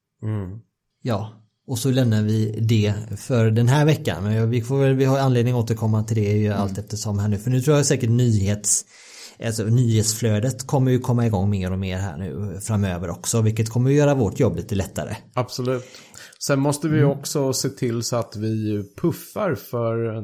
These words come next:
Speaker 1: de genomgångarna av förare och team som vi gjorde inför den ursprungliga säsongstarten.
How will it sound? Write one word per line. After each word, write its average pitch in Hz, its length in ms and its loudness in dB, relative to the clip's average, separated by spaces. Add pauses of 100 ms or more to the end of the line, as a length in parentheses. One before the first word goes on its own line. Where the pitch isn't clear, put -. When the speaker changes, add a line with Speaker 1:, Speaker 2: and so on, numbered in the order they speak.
Speaker 1:
de 113 220 -2
genomgångarna 123 840 -2
av 113 260 -4
förare 117 540 -4
och 104 100 -8
team 117 300 -4 (340)
som 110 240 -4
vi 110 100 -2
gjorde 110 520 -2
inför 107 440 -4
den 110 200 -2
ursprungliga 139 680 -4
säsongstarten. 117 920 -6